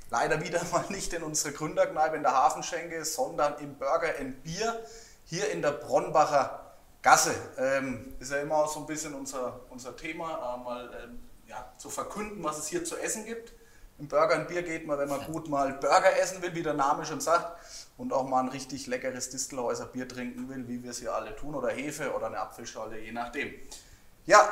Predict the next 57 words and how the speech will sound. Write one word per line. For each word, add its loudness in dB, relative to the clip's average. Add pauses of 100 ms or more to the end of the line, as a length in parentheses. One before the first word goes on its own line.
heute 10
in 6
einer 8
ganz 4
besonderen 0
Runde. 2 (100)
Ähm, 2
es -2
hat 8
jetzt 2
ein -8
bisschen 0
länger 2
gedauert, 4
bis -4
wir -2
den -4
nächsten -2
Handballstammtisch 4
machen 6
konnten, -2
weil 2
wir 0
haben 0
auf -2
unseren -2
Handballvagabund, 2
auf -4
den -8
Klaus 4
warten 0
müssen. -8
Der -2
war 6
jetzt 0
zwei 2
Wochen -2
lang 0
in -4
Argentinien. -2 (640)
Heute 8
wieder 4
zurück. 4 (420)
Klaus, 6
schön, -2
dass 6
du -6
aus 4
Argentinien -4
wieder -2
heil 2
und -6
gesund -6
zurückgekommen -4
bist -4
und -6
heute 2